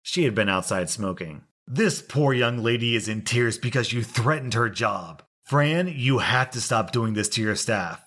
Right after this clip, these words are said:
Frank, the manager in charge of Fran, will be hearing about this." I was feeling brave and empowered by this, so I said, "I told you I'm working on five hours of sleep after working all night with Frank packing shelves. I'm gonna go home to sleep.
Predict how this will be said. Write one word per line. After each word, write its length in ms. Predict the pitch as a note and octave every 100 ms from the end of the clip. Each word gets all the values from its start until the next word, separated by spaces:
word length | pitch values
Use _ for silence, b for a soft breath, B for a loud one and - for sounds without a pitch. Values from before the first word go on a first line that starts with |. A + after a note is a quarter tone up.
| _ _
Frank, 600 | - C#3 B2 A2 G2 - _ _
the 140 | C#3 G2+
manager 480 | F#2 F#3+ G3 A#2+ A2
in 100 | G#2
charge 300 | C3 D3 A2+
of 120 | G#2
Fran, 400 | G#2+ G2+ G2 F#2+ -
will 180 | C3
be 160 | B2 B2+
hearing 420 | - B2+ C3 A2
about 320 | G#2+ G#2 F#2+
this." 440 | A2 F2+ D#2+ - - _ _
I 140 | - A#3+
was 220 | A#3+ E3
feeling 380 | F3 E3 C3 G#2+
brave 380 | F#2+ G#2 A2+
and 120 | G#2+ G#2
empowered 440 | G2 G2+ G2+ F#2+
by 180 | F#2+ F#2+
this, 260 | F#2 F2+
so 180 | - G2+
I 140 | F#2+ F#2+
said, 480 | - F#2 F2 D#2+ _ _
"I 160 | C3 D3+
told 560 | D3 - F3 A3 G3
you 120 | G#3
I'm 180 | D3+ A#2+
working 340 | A2+ B2 B2+ A#2
on 160 | A2
five 320 | - G#2+ G#2+
hours 260 | G#2 G#2 G2
of 80 | F#2+
sleep 260 | - A2 G#2+
after 260 | G#2+ -
working 380 | A2 A#2 A2 A2+
all 440 | G2+ - G#2+ D#3+ F#3
night 360 | B2+ A#2 E3
with 140 | C3 G2
Frank 280 | B2 A2+
packing 360 | A2+ G#2+ G2+ G2+
shelves. 600 | G2 G#2 F2 D#2 - - _ _
I'm 160 | F3+ A3
gonna 180 | F#3+ C3
go 160 | A2
home 240 | F#2+ G#2 F#2+
to 100 | F#2+
sleep. 520 | - G2 F2+ E2